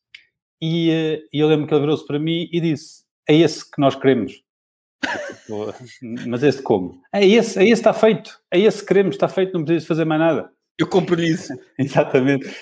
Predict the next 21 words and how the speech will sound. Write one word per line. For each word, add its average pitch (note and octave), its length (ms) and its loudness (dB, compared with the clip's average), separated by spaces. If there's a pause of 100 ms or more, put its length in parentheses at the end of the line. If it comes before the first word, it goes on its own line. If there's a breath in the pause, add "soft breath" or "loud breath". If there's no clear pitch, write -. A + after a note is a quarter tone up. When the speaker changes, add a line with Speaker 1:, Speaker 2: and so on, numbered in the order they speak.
(360 loud breath)
Speaker 1:
E, F3 340 6
e - 20 6
depois F3 420 4
acabou F3+ 420 4
por E3 200 0
ser, A#2 640 0
eh, G#2+ 440 -4
essa C#3 260 0
Speaker 2:
Sim. A2+ 60 -2
Speaker 1:
pessoa B2 240 4
acabou C3 320 0
por - 120 -20
ser C3 160 0
o - 20 -4
meu B2+ 140 -2
sócio A2 600 -2
na, G#2 460 -8 (320)
na A2 140 -4
empresa G2+ 640 -2 (320)
dos G2+ 160 -8
vinhos, B2 540 0